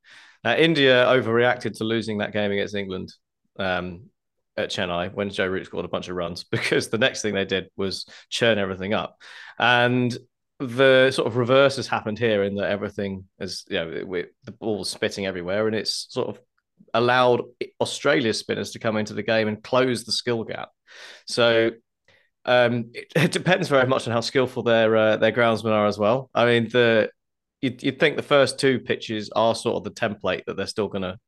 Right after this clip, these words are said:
follow, because that did kind of work. You know, ideally there was enough in this, in it for the spinners, uh, and that gave them the advantage, and, um, and that's, that's where it went. But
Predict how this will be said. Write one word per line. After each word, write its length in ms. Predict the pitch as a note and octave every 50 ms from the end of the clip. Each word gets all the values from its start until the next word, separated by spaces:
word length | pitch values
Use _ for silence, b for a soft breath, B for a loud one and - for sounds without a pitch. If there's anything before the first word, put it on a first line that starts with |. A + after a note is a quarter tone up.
| _ -
follow, 240 | A2+ G2+ F2+ F2
because 300 | E2+ - G2 - G2+ E2+
that 240 | - G#2 G2 F2+ - - _ _ _ _ -
did 240 | - G#2+ F2 - - - _ -
kind 200 | - A2 F2+ F2+
of 100 | F2 - _ _ _ -
work. 380 | - F#2 E2 C#2+ - - - _ -
You 120 | - G#2+
know, 120 | E2+ D2+ - _ - -
ideally 420 | F#2 F2 G2 G2 F2+ E2+ F2 E2+
there 160 | E2 G2+ F#2
was 160 | F2+ F#2 F2
enough 400 | - - G2+ G#2+ B2 B2 A#2+ -
in 120 | - G2 F2+
this, 160 | F#2 - - _ B B B B B B B B B
in 120 | A2+ A2
it 100 | A2 -
for 60 | - G#2
the 100 | G2+ G2+
spinners, 440 | - - G#2 G2 G2 F#2+ F#2 - - -
uh, 160 | G2+ G2+ - -
and 100 | - G2
that 160 | G2 - - -
gave 280 | A2+ A2 A2+ A2 G#2+
them 240 | - G2+ F#2 F#2+ F2
the 120 | F#2 F#2+
advantage, 580 | F#2 - - F2+ F2+ F2+ E2+ - - F#2+ F2+ F#2
and, 140 | F#2 F#2 F#2+ _ B B B B B B B B B -
um, 320 | G2 G2 F#2+ F#2+ F#2 - _ _ -
and 120 | A2 G#2
that's, 220 | G2 - - - - -
that's 180 | G#2+ G#2 -
where 140 | - G#2+ G#2
it 20 | F#2
went. 180 | A#2 B2+ A2+
But 480 | - C3+ A#2+ C#3+ D3 - - D3 -